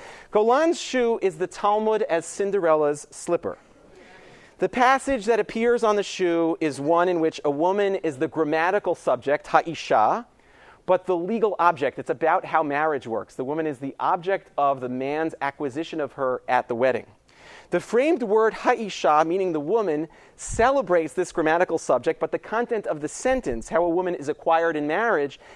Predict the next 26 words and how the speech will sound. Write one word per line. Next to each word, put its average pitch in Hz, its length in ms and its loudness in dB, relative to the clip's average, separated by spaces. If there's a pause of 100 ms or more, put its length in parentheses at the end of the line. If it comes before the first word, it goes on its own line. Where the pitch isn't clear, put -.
(280)
denigrates 165 600 0
her. - 280 -8 (440)
The 165 100 -2
Talmud 277 440 2
on 214 120 2
the 190 60 0
shoe 190 460 0
is 143 160 -4
rendered 185 460 0
aesthetic 185 720 -2
and 220 320 0
sexualized. 127 960 -4 (460)
The 175 60 -2
shoe 277 260 -2
forces 254 480 0
the 202 120 -2
viewer 202 320 0
to 180 80 -2
think 233 260 -4
about 170 380 4
female 170 320 -2
fashion 226 500 -2
and 170 100 0
the 147 60 0
male 139 220 2
gaze, 170 580 -2